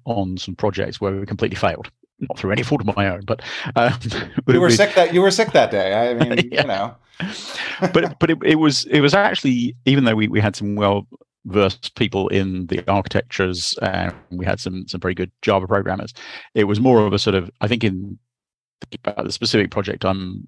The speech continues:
Speaker 1: referring back to, it was more of a sort of management failure, if anything, because they sort of wanted us to go in one direction, and we were sort of saying, "Well, let's sort of do it this way." And they kind of tried to force us into a slightly different direction,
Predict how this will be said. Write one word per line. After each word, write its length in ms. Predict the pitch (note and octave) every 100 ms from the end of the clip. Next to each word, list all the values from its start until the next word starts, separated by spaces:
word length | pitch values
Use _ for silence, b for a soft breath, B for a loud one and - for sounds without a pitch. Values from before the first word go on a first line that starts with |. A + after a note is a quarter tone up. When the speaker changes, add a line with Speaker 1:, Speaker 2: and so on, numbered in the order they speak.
| _ _
Speaker 1:
referring 320 | G2+ F#2+ F2+
back 240 | F2+ - -
to, 200 | - - B B B B
it 140 | -
was 140 | A2+ G#2+
more 180 | G#2 G#2
of 80 |
a 40 | G2+
sort 100 | G2+
of 60 |
management 580 | F#2 G2+ C3 B2 G#2 - - -
failure, 460 | F#2 G2 - - C3
if 120 | A2
anything, 320 | G2+ F#2+ F#2+
because 440 | G2 G2+ G2+ F#2 -
they 220 | - -
sort 180 | F#2+ -
of 60 | F#2
wanted 280 | B2+ A#2+ F#2
us 120 | -
to 100 | -
go 140 | -
in 60 | F#2
one 140 | F#2+
direction, 440 | E2+ F#2+ - - -
and 100 | F#2
we 100 | G2+
were 120 | F#2
sort 120 | F2+
of 60 | F2+
saying, 240 | G2 F2
"Well, 240 | F#2 F2 -
let's 460 | A2 - - - B B B
sort 160 | - G2
of 100 | E2+
do 100 | G2+
it 220 | F2+ F#2+
this 220 | A2+ A#2
way." 180 | F2+ - C#2+
And 200 | F2+ F#2+
they 240 | A2+ A2+
kind 240 | G2+ G#2+ G2+
of 220 | F#2 -
tried 240 | - G#2 F#2
to 80 |
force 300 | - G#2+ F#2
us 100 | F2+
into 200 | F#2+ F2+
a 60 | F2+
slightly 360 | - - E2+ F#2
different 300 | C3 B2 -
direction, 600 | F2+ F2+ F2+ - -